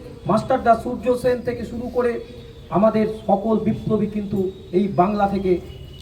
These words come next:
তারা জন্ম নিয়েছে, এই বাংলা থেকেই পথ দেখিয়েছে গোটা ভারতবর্ষকে, এবং তারা প্রথম গর্জন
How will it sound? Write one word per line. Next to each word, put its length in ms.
তারা 200
জন্ম 380
নিয়েছে, 460
এই 180
বাংলা 420
থেকেই 340
পথ 240
দেখিয়েছে 360
গোটা 220
ভারতবর্ষকে, 800
এবং 260
তারা 340
প্রথম 340
গর্জন 320